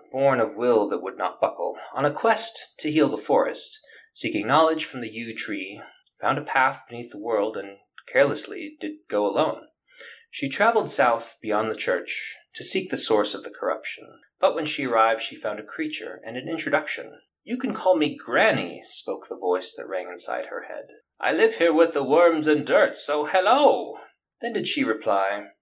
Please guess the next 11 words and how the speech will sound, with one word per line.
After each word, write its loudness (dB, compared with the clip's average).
"My 6
name 4
is 0
Moondrop 0
Honeysuckle, -10
late 2
of -6
Braywood 2
to -10
the -14
north. -4